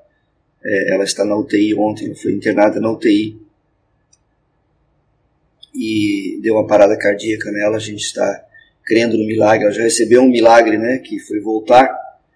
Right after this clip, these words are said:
é, mas nós vamos continuar crendo que o Senhor vai completar a obra, a obra que o Senhor iniciou na vida dela, Ele há de completar aqui, até aquele dia,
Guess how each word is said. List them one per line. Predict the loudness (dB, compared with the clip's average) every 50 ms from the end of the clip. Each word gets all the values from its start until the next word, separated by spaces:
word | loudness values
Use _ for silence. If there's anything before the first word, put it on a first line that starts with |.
| _ _ _ _ _ _ _ _ _ _ _ _ _ _ _ _ _ -16 -10
é, | -6 -6 -4 -4 -2
mas | 0 0 0 0 0
nós | -2 -4
vamos | -4 -6 -6 -6 -8
continuar | -10 -10 -10 -4 -2 -2 -2 -2 -6 -4 -2 -2 -4 -2 0
crendo | 0 2 2 2 0 -4 -8 -10 -10
que | -10 -4 -2 -2
o | 0
Senhor | 0 0 -2 -2 -2 -2 -2 -2
vai | 4 4 4 4
completar | 4 0 -2 0 2 0 0 2 4 4
a | 4
obra, | 6 8 6 8
a | 8
obra | 8 6 6 4 -2
que | -2
o | -4
Senhor | -2 -2 -2
iniciou | -2 -2 -4 -6 -6 -4 -4 -4
na | -4 -4
vida | -2 -2 -2 0
dela, | 2 2 2 4
Ele | 4 6 6 6
há | 6 6
de | 4 2
completar | -2 -2 0 0 0 2 4 4 4
aqui, | 4 2 0 -2
até | -2 -2 0 -2 -2
aquele | 0 0 -2 -2 -4
dia, | -6 -6 -8 -8 -8 -10